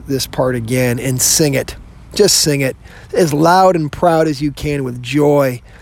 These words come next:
and just ask the Lord to fill you with the emotion that ought to rise up within us as we think about what he's done for us, how low he went on our behalf,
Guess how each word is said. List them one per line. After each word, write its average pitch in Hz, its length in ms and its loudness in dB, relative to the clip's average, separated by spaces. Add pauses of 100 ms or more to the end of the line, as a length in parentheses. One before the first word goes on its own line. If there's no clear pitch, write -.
(200)
and 160 140 -4
just 180 240 -6
ask 185 240 2
the 165 60 -4
Lord 151 260 2
to 123 80 -8
fill 185 400 4
you 165 140 2
with 147 140 -2
the 147 80 -2
emotion 139 580 -2
that 131 180 -8
ought 143 120 0
to 139 60 -2
rise 135 380 -2
up 135 160 -6
within 131 240 -2
us 127 260 -4
as 120 160 -6
we 127 120 -2
think 143 320 -2
about 127 340 2 (300)
what 170 180 4
he's 190 160 2
done 156 240 2
for - 160 -4
us, 127 140 -4
how 160 160 2
low 160 480 4
he 170 280 -2
went 143 360 -4
on 135 180 -6
our 135 160 -2
behalf, 127 560 -4